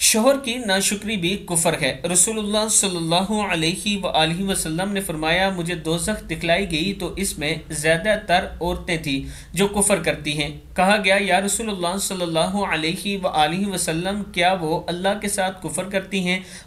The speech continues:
आप सल्लल्लाहु अलैहि व आलिहि वसल्लम ने फरमाया कि खामद की नाशुक्री करती हैं और एहसान की नाशुक्री करती हैं। अगर तुम उम्र भर इनमें से किसी के साथ एहसान करते रहो,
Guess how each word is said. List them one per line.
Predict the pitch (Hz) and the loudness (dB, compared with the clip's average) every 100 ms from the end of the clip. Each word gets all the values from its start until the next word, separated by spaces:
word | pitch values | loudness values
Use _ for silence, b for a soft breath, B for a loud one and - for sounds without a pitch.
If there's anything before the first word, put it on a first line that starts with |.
| 165 | 2
आप | 185 190 | 2 2
सल्लल्लाहु | - 196 180 170 185 202 | -4 -4 -4 -2 -2 -4
अलैहि | 196 160 160 180 196 196 | -4 -2 -2 -4 -4 -4
व | 180 - | -2 0
आलिहि | 156 170 208 | 0 0 -2
वसल्लम | 180 170 160 185 | -2 -2 -2 -2
ने | 202 190 | -2 -4
फरमाया | 175 156 156 175 | -4 -2 2 2
कि | 190 170 | 0 -4
खामद | 165 165 180 202 | -2 -2 0 -4
की | - 175 | -4 -4
नाशुक्री | 180 160 165 196 185 147 147 - | -2 -2 -2 -4 -2 -2 -4 -4
करती | 165 160 160 | -4 0 -2
हैं | 151 143 - - 175 | -2 -4 -10 -8 -2
और | 175 165 | 0 2
एहसान | 180 190 196 190 214 | 2 2 2 0 -2
की | 175 | -2
नाशुक्री | 185 180 170 165 170 160 | 0 0 -2 -2 0 0
करती | 160 143 147 | 0 -2 -2
हैं। | 147 143 143 170 | -2 -4 -4 -4
अगर | 190 226 | -2 -2
तुम | - 208 214 | 0 -2 -2
उम्र | 180 190 | -2 -2
भर | 170 165 190 185 | 2 2 2 -2
इनमें | 190 190 | -2 -2
से | 185 185 196 196 | -2 -2 -2 -2
किसी | 190 220 | -2 -2
के | 214 185 | -2 0
साथ | 180 175 180 | 2 2 0
एहसान | 170 165 - 175 196 | -2 -2 0 -2 -2
करते | - 165 165 160 | -4 -4 -2 0
रहो, | 143 156 190 | 0 0 0